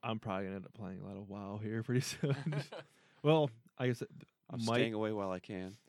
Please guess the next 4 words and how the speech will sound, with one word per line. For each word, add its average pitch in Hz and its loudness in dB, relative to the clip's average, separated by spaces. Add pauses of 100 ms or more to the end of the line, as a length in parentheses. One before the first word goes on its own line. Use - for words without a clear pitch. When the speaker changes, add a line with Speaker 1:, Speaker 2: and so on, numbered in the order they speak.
(280)
Speaker 1:
might 131 4 (100)
be 127 4 (1000)
swapping 110 -2
servers. 104 -4